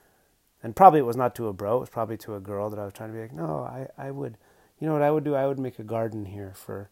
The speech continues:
homeless children, and I would read to them, and then maybe, maybe you'll have sex with me." That's predatory.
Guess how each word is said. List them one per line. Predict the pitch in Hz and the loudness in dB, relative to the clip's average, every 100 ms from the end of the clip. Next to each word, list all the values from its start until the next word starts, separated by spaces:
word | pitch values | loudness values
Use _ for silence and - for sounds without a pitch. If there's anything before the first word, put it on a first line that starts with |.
| _ _ | _ _
homeless | - 123 123 127 123 - - _ | -8 -4 -2 -4 -6 -10 -14 _
children, | - 123 107 113 113 110 _ _ _ | -6 -6 -4 -6 -8 -12 _ _ _
and | 104 98 | -12 -10
I | 98 | -10
would | 98 98 | -12 -12
read | 107 120 110 | -10 -10 -8
to | 120 | -8
them, | 104 107 101 101 _ _ _ _ | -6 -6 -8 -12 _ _ _ _
and | - 101 95 | -14 -12 -12
then | 98 95 92 | -12 -12 -10
maybe, | 110 151 131 113 139 _ _ _ - | -6 -6 -6 -10 -12 _ _ _ -14
maybe | 104 139 123 113 131 | -8 -8 -6 -10 -10
you'll | 127 117 | -6 -4
have | 117 - | -4 -6
sex | - - 101 | -8 -10 -14
with | 92 | -16
me." | 95 _ _ _ _ _ _ _ _ _ _ _ _ _ _ _ _ _ _ _ _ _ _ _ _ _ _ _ _ _ _ _ _ _ _ | -20 _ _ _ _ _ _ _ _ _ _ _ _ _ _ _ _ _ _ _ _ _ _ _ _ _ _ _ _ _ _ _ _ _ _
That's | 120 - | -14 -14
predatory. | - 117 104 - 95 | -6 -6 -6 -12 -16